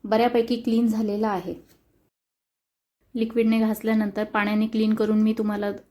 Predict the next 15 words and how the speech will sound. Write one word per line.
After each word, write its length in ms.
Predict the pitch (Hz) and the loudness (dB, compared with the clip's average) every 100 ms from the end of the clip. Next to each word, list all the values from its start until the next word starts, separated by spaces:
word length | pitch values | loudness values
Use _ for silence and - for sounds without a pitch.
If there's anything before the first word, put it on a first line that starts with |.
| - | -6
डिफरन्स 420 | 226 226 226 220 | -4 0 0 2
दाखवते 580 | 202 190 202 196 240 - - _ - | 2 0 -4 -4 -6 -6 -20 _ -10
की 80 | 202 | -4
खालचा 260 | 214 190 | -2 0
घासलेला 440 | 208 208 214 220 220 | 0 -2 0 2 2
भाग 200 | 214 214 | 2 0
आणि 180 | 202 208 | 0 0
वरचा 360 | 214 214 220 | -2 -2 0
न 180 | 220 220 | 0 0
घासलेला 400 | 226 220 208 208 | -2 -4 -4 -2
भाग 180 | 208 202 - _ _ _ _ _ - | -2 -4 -8 _ _ _ _ _ -10
किती 200 | 220 226 | -2 0
डिफरन्स 460 | 196 196 208 190 196 | 0 -2 -4 -2 -4
आहे 180 | 180 | -4
ते. 240 | 170 185 | -6 -10